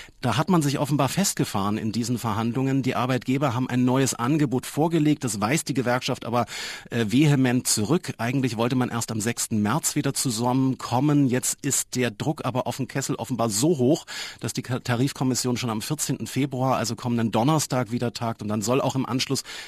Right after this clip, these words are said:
gleich weiter verhandelt werden. Bis dahin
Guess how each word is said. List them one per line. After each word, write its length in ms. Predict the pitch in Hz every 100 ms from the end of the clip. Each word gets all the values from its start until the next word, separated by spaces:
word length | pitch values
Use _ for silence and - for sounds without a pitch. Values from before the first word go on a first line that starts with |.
| -
gleich 260 | 120 110 104
weiter 300 | 110 147 143
verhandelt 540 | 131 107 131 131 104
werden. 420 | 117 123 131 120
Bis 180 | 113 -
dahin 420 | 117 123 131 139